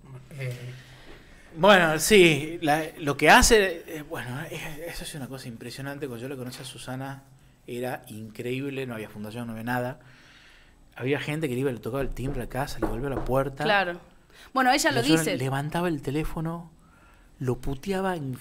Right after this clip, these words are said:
Speaker 2: japonés jeringoso al jefe de policía y la chica aparecía a los diez minutos. Era una cosa impresionante,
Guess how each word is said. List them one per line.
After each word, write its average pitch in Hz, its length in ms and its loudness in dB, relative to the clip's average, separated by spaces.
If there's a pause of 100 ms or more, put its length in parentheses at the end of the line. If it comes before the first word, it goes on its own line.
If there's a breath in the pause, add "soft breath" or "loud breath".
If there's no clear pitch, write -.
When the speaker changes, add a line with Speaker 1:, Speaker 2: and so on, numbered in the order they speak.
(200)
Speaker 2:
japonés 151 540 0
jeringoso 151 760 0
al 123 80 -2
jefe 160 260 -6
de 139 120 -2
policía 143 360 -6
y 160 40 -6
la 135 100 -8
chica 147 260 -10
aparecía 165 540 -10 (340 soft breath)
a - 120 -12
los 135 160 -8 (240)
diez 196 180 2
minutos. 135 340 -6 (460 soft breath)
Era 160 120 -6
una 156 140 -8
cosa 170 440 -8 (640 soft breath)
impresionante, 143 840 -4